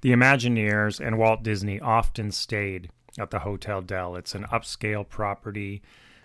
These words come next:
Frank L. Baum wrote The Wizard of Oz there. Marilyn Monroe filmed The Seven Year, uh, Itch there. And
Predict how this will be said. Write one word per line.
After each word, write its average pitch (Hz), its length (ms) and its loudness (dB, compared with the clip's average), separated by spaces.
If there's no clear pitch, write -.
Frank 107 380 -2
L. 104 120 -2
Baum 101 380 -4
wrote 101 220 -6
The 101 80 -6
Wizard 95 320 -8
of 92 120 -10
Oz 110 300 2
there. 107 640 -6
Marilyn 101 320 -2
Monroe 98 320 -6
filmed 98 400 -10
The 95 40 -14
Seven 101 360 -8
Year, 95 340 -10
uh, 101 240 -12
Itch 117 300 -8
there. 107 320 -2
And 104 420 -6